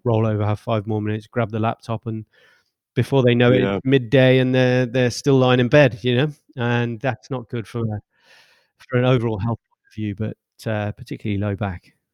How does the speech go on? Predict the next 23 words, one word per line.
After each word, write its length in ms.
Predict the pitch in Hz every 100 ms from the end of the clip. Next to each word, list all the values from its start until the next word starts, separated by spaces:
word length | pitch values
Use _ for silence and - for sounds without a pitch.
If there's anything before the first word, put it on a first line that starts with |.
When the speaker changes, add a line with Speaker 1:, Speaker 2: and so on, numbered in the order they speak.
| _
Speaker 1:
for 180 | -
sure. 380 | 117 - 113 101 - _ -
Speaker 2:
That's 140 | 113
been, 160 | - 123 -
that's 200 | 117 -
been 180 | 117
my 140 | 98 120
experience. 520 | - 110 98 92 - -
You 100 | 107
know, 260 | 107 101 98 -
people 440 | 117 120 113 110 - _
first 420 | _ 117 120 -
have 180 | 110 101
to, 260 | - 104 95 _ _ _ _ _ _ _ _
they 80 | 147
don't 80 | 123
have 200 | 123 117
to, 100 | -
but 120 | 92
generally 360 | 90 110 101 104
they 240 | 92 95
end 260 | - 110 104
up 240 | 92 -